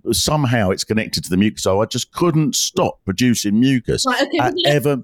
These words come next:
Speaker 2: stop this right now <laughs> because I'm feeling really sick. <laughs>
Speaker 1: Yeah, sorry. I, I wrote an article for the Daily Mirror. They wanted me to write an article about, uh,
Speaker 2: Sound
Speaker 1: how
Speaker 2: of mucus.
Speaker 1: my experience would,
Speaker 2: Yeah.
Speaker 1: would
Speaker 2: Oh,
Speaker 1: be
Speaker 2: God.
Speaker 1: different,
Speaker 2: That
Speaker 1: similar or
Speaker 2: mucus.
Speaker 1: different from no, well, about the, how my, my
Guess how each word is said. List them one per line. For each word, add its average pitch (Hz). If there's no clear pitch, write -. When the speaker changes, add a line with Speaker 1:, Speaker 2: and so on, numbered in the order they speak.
Speaker 2:
stop 330
this 240
right 262
now 240
<laughs> -
because -
I'm 494
feeling 262
really 240
sick. 226
<laughs> 262
Speaker 1:
Yeah, 120
sorry. 87
I, 220
I 202
wrote 220
an 170
article 190
for -
the 123
Daily 131
Mirror. 135
They 127
wanted 123
me 113
to 120
write 101
an 104
article 90
about, 85
uh, 82
Speaker 2:
Sound 92
Speaker 1:
how 90
Speaker 2:
of -
mucus. -
Speaker 1:
my 98
experience 82
would, -
Speaker 2:
Yeah. 90
Speaker 1:
would 101
Speaker 2:
Oh, -
Speaker 1:
be 98
Speaker 2:
God. -
Speaker 1:
different, 92
Speaker 2:
That 254
Speaker 1:
similar 101
or 90
Speaker 2:
mucus. 87
Speaker 1:
different -
from -
no, 139
well, 120
about 123
the, 110
how 151
my, 139
my 131